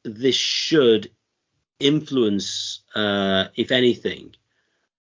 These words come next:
uh, energy policy? Now, I know this is a slightly different, uh, topic than we've done before, but it is related. Um, what do you think should be, like, a, a general sort of criteria for,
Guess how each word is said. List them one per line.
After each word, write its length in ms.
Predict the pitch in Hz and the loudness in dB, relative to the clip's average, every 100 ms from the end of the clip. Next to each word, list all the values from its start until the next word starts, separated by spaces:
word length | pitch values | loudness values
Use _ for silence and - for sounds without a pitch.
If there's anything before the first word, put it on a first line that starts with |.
| _ _ _ _ _ | _ _ _ _ _
uh, 220 | 110 101 101 - | -4 -2 -4 -6
energy 440 | 127 120 110 95 85 | 0 2 0 -2 -10
policy? 560 | - 76 82 - - _ _ | -10 -12 -10 -12 -14 _ _
Now, 100 | 127 | 2
I 40 | 170 | 2
know 100 | 220 | 2
this 160 | 208 | 0
is 80 | 175 | -2
a 60 | 156 | -2
slightly 280 | 156 127 | -2 -2
different, 600 | 110 110 - 98 - - - | 0 -2 0 -4 -6 -16 -8
uh, 200 | 92 87 | -2 -2
topic 300 | - 117 104 | -2 -4 -4
than 80 | 98 | -4
we've 100 | 90 | -4
done 120 | 95 | -4
before, 220 | 87 - 90 | -6 -6 -4
but 120 | 170 | -2
it 80 | 190 | 0
is 160 | 190 | 0
related. 600 | 160 139 135 120 - - _ _ _ _ - - - - | 2 4 2 2 -6 -10 _ _ _ _ -20 -20 -18 -4
Um, 380 | 120 117 110 - _ - - _ _ _ _ _ _ _ _ - - - - _ | 0 0 -2 -8 _ -20 -20 _ _ _ _ _ _ _ _ -20 -20 -20 -20 _
what 180 | 208 240 | 2 2
do 100 | 254 | 0
you 60 | |
think 320 | 202 214 185 156 | 2 4 4 0
should 240 | - - | -6 -2
be, 160 | 165 147 | 2 4
like, 220 | 135 143 | 4 4
a, 180 | 123 123 | 2 2
a 60 | |
general 320 | - 131 117 | 2 2 2
sort 160 | 107 113 | -2 -6
of 60 | - | -2
criteria 840 | 120 107 - 120 117 113 104 98 | 0 0 2 4 6 6 6 4
for, 600 | 95 104 98 95 92 92 | 0 -4 0 2 2 0